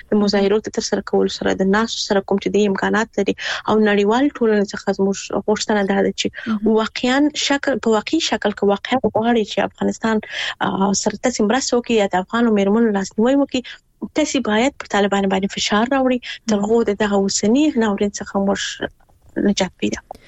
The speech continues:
Speaker 2: ډیره مننه، اغلې اسحاق زی. آ، اغلې امیل، ستاسو څخه به بله پوښتنه وکړم. د، زما د پوښتنې مخکې، آ، به د یو اوریدونکي یو پیغام ولولم. آ، زموږ یو اوریدونکي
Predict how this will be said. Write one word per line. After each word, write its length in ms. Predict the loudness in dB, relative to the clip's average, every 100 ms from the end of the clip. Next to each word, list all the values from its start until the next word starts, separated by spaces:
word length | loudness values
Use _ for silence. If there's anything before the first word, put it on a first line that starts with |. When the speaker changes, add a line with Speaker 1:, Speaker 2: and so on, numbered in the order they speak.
| -20 -20 -8 0
Speaker 2:
ډیره 220 | 0 2
مننه، 500 | 2 2 2 2 0
اغلې 200 | 0 0
اسحاق 400 | 0 -2 -6 -2
زی. 120 | -2 -2 -6 -18 -6 -2
آ، 40 | 2 2 0 0
اغلې 280 | 2 0 2
امیل، 320 | 2 2 0 -4 -18 -10 -2 0 0
ستاسو 300 | 0 -2 -2
څخه 200 | -4 0
به 100 | 2
بله 180 | 2
پوښتنه 320 | 0 -4 -2 -2
وکړم. 480 | -2 0 0 2
د، 320 | 0 -2 -2 -4
زما 220 | 0 0
د 60 |
پوښتنې 420 | 0 -4 -4 0 2
مخکې، 420 | 0 -2 0 2
آ، 260 | 0 0 -2 -2
به 420 | 0 2 2 2
د 120 | 2 2 2
یو 160 | 2 2
اوریدونکي 580 | 0 0 2 0 0 -2
یو 60 |
پیغام 440 | 0 -2 0 0 2
ولولم. 380 | 2 2 0 -2 -10 -16 -12 -2
آ، 40 | -2
زموږ 240 | 2 0 2
یو 200 | 0 2
اوریدونکي 880 | 2 2 0 2 0 2 0 2 0